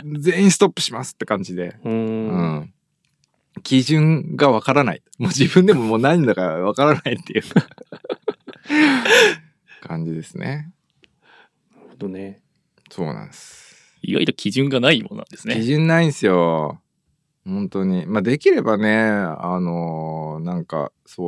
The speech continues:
Speaker 1: お会いしてね、
Speaker 3: うん。
Speaker 1: こう、あ、この人に、うちの会社のマークを背負ってほしいとかさ、
Speaker 3: うんうん。
Speaker 1: こう、そういう熱い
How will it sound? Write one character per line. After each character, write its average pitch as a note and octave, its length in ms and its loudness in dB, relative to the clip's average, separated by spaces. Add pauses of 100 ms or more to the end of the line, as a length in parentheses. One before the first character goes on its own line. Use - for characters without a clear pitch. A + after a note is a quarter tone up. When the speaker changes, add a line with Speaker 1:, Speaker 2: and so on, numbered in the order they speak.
(200)
Speaker 1:
お F#2 120 0
会 F2+ 100 2
い - 20 -4
し - 120 -10
て F2+ 140 -4
ね、 G2+ 380 -2
Speaker 3:
う - 60 -4
ん。 - 80 -8 (460)
Speaker 1:
こ F#2 100 -8
う、 F2+ 40 -4
あ、 F2 60 -10
こ - 220 -6
の C#3 160 4
人 A#2 260 0
に、 E2+ 220 0 (480)
う F#2+ 80 -8
ち A#2+ 160 -8
の A2+ 300 -4
会 A#2 240 -4
社 A2+ 140 -4
の G#2+ 80 0 (280)
マ C3+ 200 0
ー - 40 -2
ク G#2+ 120 -2
を F2+ 60 -2
背 B2 120 -2
負 C#3 80 0
っ - 20 -10
て - 140 -4
ほ G#2+ 100 -6
し - 180 -4
い F2+ 40 -14
と - 80 -10
か - 80 -12
さ、 - 220 -14 (140)
Speaker 3:
う F3+ 60 -2
ん F3 180 -2
う - 40 -12
ん。 F#3+ 100 -18 (300)
Speaker 1:
こ - 400 -20
う、 - 20 -20
そ - 200 -10
う A#2+ 60 -6
い B2 180 -2
う A#2 140 -2
熱 - 300 -8
い C3 220 -4